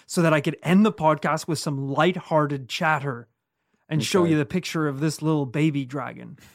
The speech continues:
Speaker 1: But
Speaker 2: Can I see it?
Speaker 1: well, I haven't teed it up yet. You weren't
Speaker 2: Okay.
Speaker 1: supposed to see it yet. You probably think dragons are massive. This is, this is f***ed how bad this is going.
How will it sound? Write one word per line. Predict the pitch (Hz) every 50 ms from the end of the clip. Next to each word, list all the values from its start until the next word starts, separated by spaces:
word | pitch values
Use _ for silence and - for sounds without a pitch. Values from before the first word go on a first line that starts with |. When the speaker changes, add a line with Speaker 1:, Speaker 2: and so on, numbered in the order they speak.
| _ _ _ _ _ _ _ _ -
Speaker 1:
But | - 135 131 123 127 - - _ - - _ _ -
Speaker 2:
Can | 120 113
I | 107
see | 104 101 - 117 120
it? | 131 143 - - _ -
Speaker 1:
well, | - - 110 107 208 101 101 95 - - _ _ -
I | 165 180
haven't | 202 196 180 -
teed | - - 196 180 156
it | 143 143
up | 143 139 - -
yet. | 143 135 131 -
You | 135 147
weren't | 160 165 -
Speaker 2:
Okay. | - -
Speaker 1:
supposed | 156 147 139 -
to | 139 123
see | - - 135 131
it | 123 113
yet. | 117 135 131 123 - - 147 - - - _ _ _ _ _ _
You | - 190 208
probably | 208 262 262 247 233
think | 196 - 247 233 185
dragons | 147 185 208 214 233 220 233 214 175 196
are | 196
massive. | 180 190 220 254 269 233 - - 170 143 127 135
This | 165 156 156
is, | 160 135 - _ _ -
this | 160 160 175 - -
is | 143 - -
f***ed | - - - - 988 988 988 1017 1017 - - - -
how | - 160 151
bad | 120 156 143 135 139 143
this | 151 - -
is | 151 123
going. | - - 151 143 127 165 131 135 131